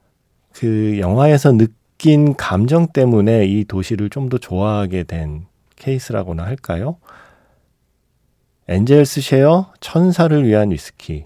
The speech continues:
이거는 글래스고도 나오고 에든버러도 나오는데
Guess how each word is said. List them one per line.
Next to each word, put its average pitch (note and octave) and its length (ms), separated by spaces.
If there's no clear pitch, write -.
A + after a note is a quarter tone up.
이거는 A#2+ 240
글래스고도 C3+ 680
나오고 G2+ 520
에든버러도 B2 560
나오는데 F2 720